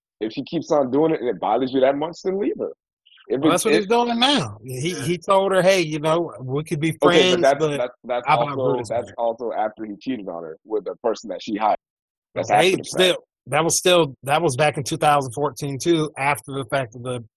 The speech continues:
Speaker 2: Floyd Mayweather thing with this one.
Speaker 1: Yeah, I mean, I, I, I'm, I'm not saying that any of them are right. I think they're both wrong, and I think they're both being pretty petty and childish about it. And for them to put all their business out there on T V, I mean, that's, I mean, that's their business, obviously, but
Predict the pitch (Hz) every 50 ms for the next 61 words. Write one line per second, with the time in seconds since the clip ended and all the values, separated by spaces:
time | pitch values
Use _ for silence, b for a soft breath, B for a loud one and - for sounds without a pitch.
0 | _ _ - 120 120 _ - 143 135 131 123 123 131 131 123 113 107 101 101 104
1 | - - 95 95 101 110 113 110 - 123 120 113 - - 104 - - _ _ _
2 | _ _ _ _ _ _ _ _ _ _ _ _ _ _ _ _ _ _ _ _
3 | - 92 87 82 76 82 - - 104 110 110 117 123 120 113 131 131 - - -
4 | 101 110 123 120 101 - _ _ _ - - - 123 139 131 120 110 92 - 117
5 | 104 101 104 92 85 - 95 98 98 98 92 85 87 87 85 82 80 82 87 87
6 | 92 90 82 78 80 87 - _ _ _ _ - 101 73 80 82 78 78 90 90
7 | 87 - - 87 87 87 85 82 82 - - 214 165 110 101 113 120 123 - -
8 | 104 92 87 - - 120 101 85 78 - - 107 101 92 87 82 82 - 107 90
9 | 85 78 78 78 - 95 85 80 78 78 78 78 76 - _ _ _ _ 92 87
10 | 82 80 82 82 80 - _ _ _ _ _ _ _ _ - 127 123 139 139 135
11 | 120 107 - 135 117 110 110 107 98 90 90 101 104 101 101 92 - 98 90 92
12 | 104 101 98 90 90 - - 110 101 101 101 104 104 104 104 101 92 98 95 92
13 | 98 107 110 107 - - - _ _ _ _ _ _ _ _ _ _ - 107 120
14 | 120 117 123 135 135 - 127 110 92 82 101 123 139 120 104 90 87 - 90 98
15 | 104 98 92 92 87 - 85 87 87 87 82 90 87 85 82